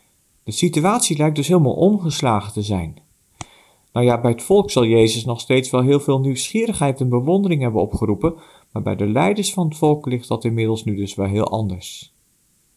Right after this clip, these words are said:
Naast ontzag is er in toenemende mate nu ook heel duidelijk sprake van vijandschap. En is men heel bewust uit op Jezus' ondergang.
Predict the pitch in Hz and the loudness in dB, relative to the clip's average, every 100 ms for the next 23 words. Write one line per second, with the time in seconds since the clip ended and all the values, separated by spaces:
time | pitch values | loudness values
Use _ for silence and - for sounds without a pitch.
0 | _ _ _ _ 117 143 180 - 156 143 | _ _ _ _ -4 -2 -4 -4 -4 -2
1 | - 117 107 - 107 113 104 101 - 196 | -2 -2 -2 -8 -6 -4 -4 -4 -2 2
2 | 185 185 170 135 120 123 120 123 113 110 | 2 2 2 0 0 0 0 -4 -4 -2
3 | 101 101 123 127 107 113 107 104 - - | -4 -4 -2 -2 0 0 0 -4 -8 -4
4 | 110 104 104 98 95 - 160 131 107 - | -2 -2 -6 -10 -8 -4 -4 -4 -6 -6
5 | 98 92 - _ _ _ _ _ _ _ | -6 -8 -12 _ _ _ _ _ _ _
6 | _ _ 95 98 - 101 104 160 185 139 | _ _ -6 -6 -4 -4 0 0 0 -2
7 | 110 127 135 - 107 120 120 110 110 107 | -4 -4 -6 -8 -6 -6 -6 -6 -2 -2
8 | 110 104 - 135 139 117 - 110 90 | -2 -8 -10 -6 -4 -4 -4 -4 -4